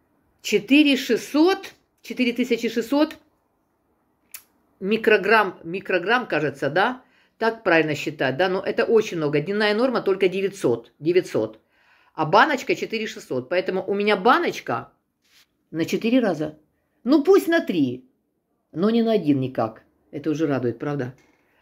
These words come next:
И сельдерей, люди, какая прелесть. Тоже хорошие волокна, насыщают очень. Вот эти волокна плотные, плотные. Потом сельдерей — это мочегонный эффект и послабливающий эффект. То, что нам нужно, да?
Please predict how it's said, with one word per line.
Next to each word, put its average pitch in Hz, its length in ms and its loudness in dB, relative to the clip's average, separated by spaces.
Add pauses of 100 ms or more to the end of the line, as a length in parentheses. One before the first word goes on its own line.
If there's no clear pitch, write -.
(240)
И 180 100 -2
сельдерей, 160 500 2
люди, 247 460 2
какая 175 320 -2
прелесть. 139 440 -2 (200)
Тоже 160 200 0
хорошие 147 380 -2
волокна, 202 480 0
насыщают 151 640 -4
очень. 269 380 -4 (720)
Вот 202 160 2
эти 214 140 4
волокна 202 380 0
плотные, 196 520 -2
плотные. 190 640 -2
Потом 170 320 -4
сельдерей — 175 440 2
это 160 200 -4
мочегонный 160 580 -2 (100)
эффект 226 380 -2
и 277 60 -4
послабливающий 233 920 -8
эффект. - 360 -12
То, - 80 -12
что - 160 -14
нам 185 160 -6
нужно, 151 260 -6
да? 175 220 -4